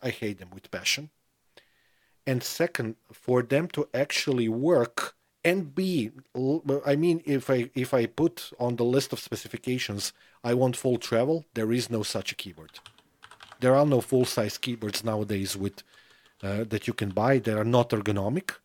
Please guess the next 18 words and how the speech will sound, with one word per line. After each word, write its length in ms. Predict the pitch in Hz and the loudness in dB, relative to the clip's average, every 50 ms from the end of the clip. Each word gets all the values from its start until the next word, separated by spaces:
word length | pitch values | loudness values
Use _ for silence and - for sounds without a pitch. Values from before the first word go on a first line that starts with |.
| _ _ _ - | _ _ _ -2
which 320 | 110 113 - - - - - - - - | -2 0 0 -2 -4 -4 -8 -16 -12 -6
have 340 | - 123 117 113 110 - - _ _ _ _ _ _ _ _ _ _ _ _ - | -2 0 0 0 0 -2 -8 _ _ _ _ _ _ _ _ _ _ _ _ -8
at 180 | 123 117 - - | -8 -6 -4 0
least 400 | 139 151 170 165 - - - - | 2 2 2 2 0 -4 -6 -4
two 100 | - 139 | -4 -4
computers 460 | - - 110 - 127 131 135 139 - | -2 -2 -2 0 0 2 2 0 -2
to 100 | - 139 | -2 -4
be 100 | 131 135 | -4 -4
connected 440 | - - 139 139 143 - - - - | -4 -2 -2 -2 -2 -4 -8 -14 -8
to, 300 | - - 175 180 185 - - - | -2 0 2 2 0 -2 -2 0
and, 340 | 135 131 131 127 123 - 151 135 | 2 2 2 0 0 -4 -8 -8
uh, 140 | 123 113 110 | -6 -4 -2
with, 340 | 107 113 117 110 - - - | 0 0 -2 -2 -4 -6 -6
uh, 120 | 113 110 98 | -6 -6 -4
the, 300 | 101 107 104 104 101 98 110 - - _ - | -4 -4 -4 -2 -4 -4 -8 -12 -18 _ -10
uh, 160 | 107 101 98 | -8 -8 -6
full-size 480 | 98 - 123 110 - - 107 92 92 - | -4 -2 -2 -2 -2 -4 -8 -8 -10 -14
keyboard. 420 | - - 90 80 - - _ - | -16 -16 -16 -16 -18 -20 _ -20